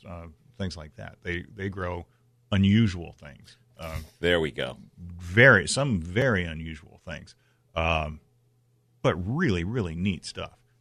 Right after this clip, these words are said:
Speaker 1: And both store, we got a huge shipment in, into Poway, and we split it between the two stores, so both stores have it. Um, some really strange ficus. Uh, one of my favorite, one of my favorite ficus trees, uh, Ficus religiosa. We got some four-inch ones in stock.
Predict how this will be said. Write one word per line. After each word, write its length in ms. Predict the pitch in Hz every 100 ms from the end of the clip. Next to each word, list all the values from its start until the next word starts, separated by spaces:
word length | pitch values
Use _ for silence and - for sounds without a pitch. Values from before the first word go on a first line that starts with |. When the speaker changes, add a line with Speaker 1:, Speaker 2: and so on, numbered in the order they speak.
| -
Speaker 1:
And 480 | 87 82 82 87 85
both 200 | 107 98
store, 360 | 104 92 90 -
we 160 | 104 82
got 200 | 95 87
a 60 |
huge 320 | 78 - 127 104
shipment 340 | 110 85 90
in, 300 | 82 85 85 -
into 160 | 85
Poway, 520 | 82 87 82 82 82 73
and 140 | 80
we 80 | 78
split 260 | - 107 90
it 100 | -
between 320 | 78 87 80
the 80 | 76
two 180 | 85
stores, 380 | 78 90 80 78
so 60 | 80
both 260 | 78 85 -
stores 280 | 82 78 -
have 120 | 78
it. 80 | - _ _ _ _
Um, 320 | 85 80 80
some 300 | - 101 87
really 220 | 104 110 90
strange 360 | - 92 87
ficus. 500 | - 95 92 87 - - _ _
Uh, 200 | - 80
one 340 | 76 80 - 113
of 60 |
my 100 | 95
favorite, 440 | 82 110 110 101 - _ -
one 220 | 92 98
of 60 |
my 120 | 90 78
favorite 400 | - 123 98 -
ficus 360 | 85 78 80
trees, 320 | - 80 76 -
uh, 180 | 80 82 -
Ficus 280 | 92 87 87
religiosa. 600 | 85 82 82 80 85 -
We 140 | 85
got 180 | 82 85
some 160 | - 82 -
four-inch 380 | 101 95 85 82
ones 160 | 78
in 80 | 80
stock. 200 | - -